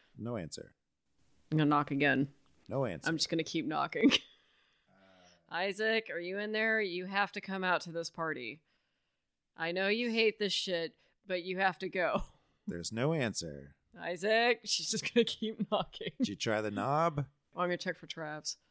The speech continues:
Speaker 1: Okay.
Speaker 2: <laughs> Eighteen.
Speaker 1: There is no trap on the door.
Speaker 2: All right, I'll try the knob.
Speaker 1: It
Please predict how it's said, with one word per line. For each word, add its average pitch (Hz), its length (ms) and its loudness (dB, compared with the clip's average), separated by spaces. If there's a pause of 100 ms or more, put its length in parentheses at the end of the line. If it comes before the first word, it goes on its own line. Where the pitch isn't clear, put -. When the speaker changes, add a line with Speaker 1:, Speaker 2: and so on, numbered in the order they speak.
(200)
Speaker 1:
Okay. 113 520 4
Speaker 2:
<laughs> 285 60 8 (1500)
Eighteen. - 640 -6
Speaker 1:
There 87 140 -4
is 87 120 -8
no 95 160 -2
trap 104 300 -2
on 92 100 -4
the 90 60 -8
door. 82 100 -6
Speaker 2:
All 151 60 0
right, - 140 -4
I'll - 80 -14
try 147 180 -12
the 151 80 -6
knob. 143 320 -4 (640)
Speaker 1:
It 143 200 0